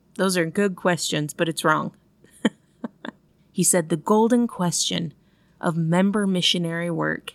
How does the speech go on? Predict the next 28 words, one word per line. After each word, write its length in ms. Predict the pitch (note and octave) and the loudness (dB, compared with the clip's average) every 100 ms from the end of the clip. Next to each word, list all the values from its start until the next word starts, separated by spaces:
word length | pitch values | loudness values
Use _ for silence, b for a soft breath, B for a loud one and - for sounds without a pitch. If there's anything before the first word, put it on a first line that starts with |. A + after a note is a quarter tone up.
| _ | _
is, 220 | - F3 E3 | -2 -2 0
what 260 | F#3 F3+ | -2 -2
do 100 | A3+ | -2
you 140 | G#3+ G#3 | 0 2
like 340 | D#3+ D#3 - | 2 2 -2
on 100 | D#3+ | -2
your 140 | D#3 D#3 | -2 -4
hamburger?" 640 | D3+ D3 D3+ D#3 D3+ - _ b | -2 -2 -4 -6 -8 -10 _ b
And 240 | - F#3 G3 | 0 2 4
that 300 | G#3+ A#3 - | 4 2 2
moment 460 | F#3 F#3 E3 - | 2 4 2 -2
just 640 | D#3 F#3 F3+ E3 D3+ - - - | -2 0 2 0 -2 -8 -10 -20
hit 320 | - - C#4 - | -6 0 0 2
me 240 | D#3 - - | -4 -4 -4
like 200 | F3+ - | -2 -2
a 40 | |
ton 280 | F3 G#3+ A3+ | -4 0 0
of 80 | G3+ | 2
bricks, 560 | F3 E3 - - - - b b - | 0 0 -4 -4 -4 -6 b b 0
because 320 | G3 A3 - | 4 4 4
here 400 | - D4 B3+ A3+ | 4 4 4 2
I 140 | G3 G3+ | 2 2
had 220 | G#3+ E3+ | 0 0
been 260 | F#3 F3+ - | -2 -2 -2
in 260 | F3+ F3+ F3 | 0 2 2
set-apart 600 | - G3 F#3+ - F#3+ - | 2 2 0 0 -2 2
missionary 580 | A3+ - G3+ E3 D3+ | 2 2 0 -2 -4
mode, 320 | D3 D#3+ D#3+ | -4 -6 -6